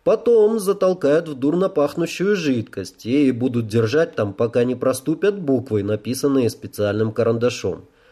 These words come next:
Затем в конец испорченную бумажку просто сожгут, а пепел выльют в унитаз, предварительно размешав его в стакане с водой.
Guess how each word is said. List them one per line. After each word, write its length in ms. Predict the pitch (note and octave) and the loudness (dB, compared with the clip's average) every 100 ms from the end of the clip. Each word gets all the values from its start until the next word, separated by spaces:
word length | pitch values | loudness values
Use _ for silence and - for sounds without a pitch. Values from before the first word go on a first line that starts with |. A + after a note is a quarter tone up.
| _ _ _ - | _ _ _ -6
Затем 580 | F2+ A2 A2 A2+ A2 | 0 0 0 -2 -2
в 100 | F#2+ | -4
конец 460 | - G#2+ G#2+ A2 - | -4 -2 0 0 -2
испорченную 800 | G#2+ - B2 B2 - G2 F2 F2 | -6 -4 -2 -2 -2 -6 -4 -4
бумажку 580 | D#2 G#2+ A#2+ B2 - G2 | -2 0 2 0 -4 -8
просто 560 | - B2 A#2+ A2+ G2+ | 0 2 2 0 -6
сожгут, 560 | - G#2+ G#2+ C#3+ G#3+ - - - - | -2 0 0 0 0 0 -10 -20 -6
а 260 | A2+ C3 C3 | -2 0 0
пепел 440 | - C3+ C#3 E3+ | 0 0 2 2
выльют 480 | C#3 C3+ C3+ D3 D3 | 4 2 4 2 2
в 100 | C#3 | 0
унитаз, 520 | D#3+ G3 G3 A#2 G2+ | 2 2 2 0 -2
предварительно 800 | - G#2 G#2 B2 D#3 C#3+ B2 A#2 | -4 -4 0 0 0 -2 0 2
размешав 560 | A#2 A#2 B2 B2 A#2 B2 | 0 0 -2 0 -2 0
его 200 | B2 B2 | -2 -2
в 60 | |
стакане 500 | - B2+ B2+ A#2 A2+ | -2 -2 0 0 0
с 100 | A2+ | -2
водой. 400 | B2+ C3 G2+ D#2+ | -2 -2 -4 -10